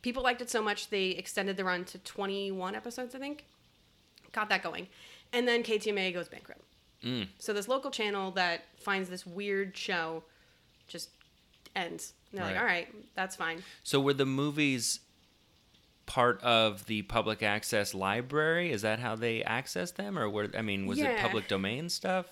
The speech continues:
Speaker 1: So K T M A had some in their records that they were able to pull from.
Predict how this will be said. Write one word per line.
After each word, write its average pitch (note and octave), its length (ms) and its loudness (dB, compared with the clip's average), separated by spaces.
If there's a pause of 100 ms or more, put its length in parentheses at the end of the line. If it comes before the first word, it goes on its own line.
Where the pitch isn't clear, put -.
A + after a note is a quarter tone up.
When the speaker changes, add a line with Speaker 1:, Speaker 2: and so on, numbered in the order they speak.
(120)
Speaker 1:
So C4+ 260 0
K D4+ 220 -2
T F4 160 -4
M C#4+ 100 0
A B3+ 160 4
had G#3+ 460 0 (160)
some G#3 280 0
in G3 80 0
their F#3 180 2
records F#3 440 0
that F3+ 100 -8
they F#3 100 0
were F3+ 120 0
able F3+ 180 -2
to F#3 60 -2
pull F3+ 280 -4
from. F3+ 380 -2